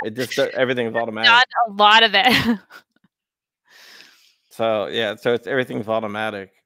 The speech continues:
Speaker 1: And I think it gives you a little bit more of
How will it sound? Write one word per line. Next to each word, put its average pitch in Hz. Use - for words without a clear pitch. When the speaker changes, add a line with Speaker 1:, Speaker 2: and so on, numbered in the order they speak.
Speaker 1:
And 110
I 113
think 127
it 104
gives 113
you 113
a 104
little 110
bit 104
more 101
of 95